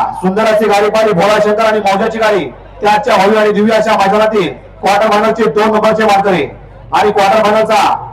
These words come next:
आजच्या भव्य आणि दिव्य अशा मैदानातील प्रथम क्रमांकाचा मान पटकावला. तास क्रमांक पाच वरून धावलेली गाडी श्री नाथसाहेब प्रसन्न महाराज केसरी भावड्या फॅन्स क्लब लोणार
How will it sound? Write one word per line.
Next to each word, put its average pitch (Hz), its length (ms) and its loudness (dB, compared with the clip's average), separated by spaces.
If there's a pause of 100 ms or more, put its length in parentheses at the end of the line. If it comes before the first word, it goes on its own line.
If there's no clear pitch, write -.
(160)
आजच्या 196 280 0
भव्य 220 240 2
आणि 220 100 2
दिव्य 214 240 0
अशा 220 180 2
मैदानातील 214 460 0
प्रथम 202 260 0
क्रमांकाचा 214 460 0
मान 214 180 0
पटकावला. 208 520 0 (420)
तास 220 240 0
क्रमांक 214 320 0 (120)
पाच 214 300 2
वरून 208 180 2
धावलेली 214 280 2
गाडी 196 320 0 (300)
श्री 202 120 0
नाथसाहेब 208 360 0
प्रसन्न 214 220 0
महाराज 214 340 2
केसरी 214 240 0
भावड्या 202 280 2
फॅन्स 196 200 0
क्लब 202 200 -2
लोणार 208 300 0